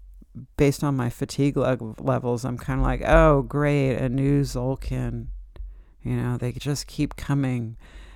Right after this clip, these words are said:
And also, um, and I can expound more on this later, it is harder to start a Tzolk'in than to end it.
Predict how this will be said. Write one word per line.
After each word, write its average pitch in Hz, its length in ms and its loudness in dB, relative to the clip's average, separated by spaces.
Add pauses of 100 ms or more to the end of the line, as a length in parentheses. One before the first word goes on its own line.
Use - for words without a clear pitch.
(180)
And 135 280 4 (200)
also, 127 760 2 (960)
um, 117 420 -2
and 117 80 -4
I 123 60 -2
can - 140 -6
expound 123 500 -2
more 139 280 2
on 127 200 2
this 120 480 -4 (560)
later, 120 600 0 (720)
it 147 120 4
is 160 240 4
harder 185 480 10
to 170 120 2
start 151 460 6
a 165 40 4
Tzolk'in 143 600 2
than 135 180 2
to - 240 0
end 143 200 2
it. 123 360 -2